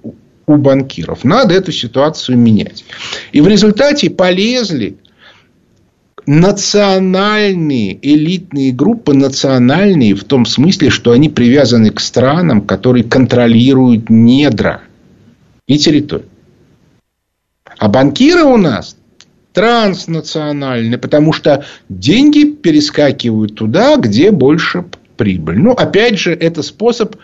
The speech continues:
э, контролировать, э, правительство. То есть, если вы будете себя вести неправильно по отношению к финансистам, то тут же выяснится, что основная прибыль не у вас, а в,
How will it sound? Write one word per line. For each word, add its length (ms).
э, 220
контролировать, 840
э, 260
правительство. 840
То 60
есть, 160
если 260
вы 120
будете 360
себя 300
вести 340
неправильно 540
по 120
отношению 520
к 60
финансистам, 840
то 80
тут 200
же 100
выяснится, 500
что 240
основная 680
прибыль 340
не 200
у 120
вас, 300
а 100
в, 140